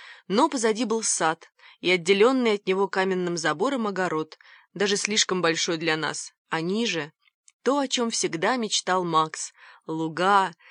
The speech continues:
расстилающиеся до самой реки. И река здесь, приблизительно в миле от Уоллингфорда, была очень хороша. Дом состоял из пяти спален,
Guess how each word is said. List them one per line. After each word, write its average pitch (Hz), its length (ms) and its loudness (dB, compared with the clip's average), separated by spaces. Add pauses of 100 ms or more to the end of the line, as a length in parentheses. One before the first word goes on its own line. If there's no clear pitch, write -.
(180)
расстилающиеся 190 1400 -2
до 160 220 -6
самой 190 440 0
реки. 156 480 -10 (640)
И 247 120 -2
река 262 340 0
здесь, 220 320 -4
приблизительно 196 920 -2
в 175 200 -8
миле 185 360 -2
от - 360 -8
Уоллингфорда, 175 960 -4 (260)
была 175 300 0 (160)
очень 285 340 -4
хороша. 151 640 -4 (800)
Дом 180 280 2
состоял 175 600 -2
из - 240 -8
пяти 190 320 -6
спален, 175 600 0